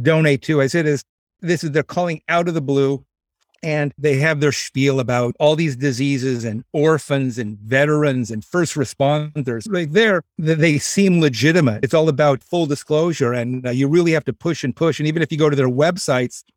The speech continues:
you have to really dig a little deep to see a five twenty-seven,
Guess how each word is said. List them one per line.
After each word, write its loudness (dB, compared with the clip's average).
you -2
have 2
to -2
really 0
dig 2
a 4
little 2
deep -4
to -6
see -2
a 0
five 0
twenty-seven, 0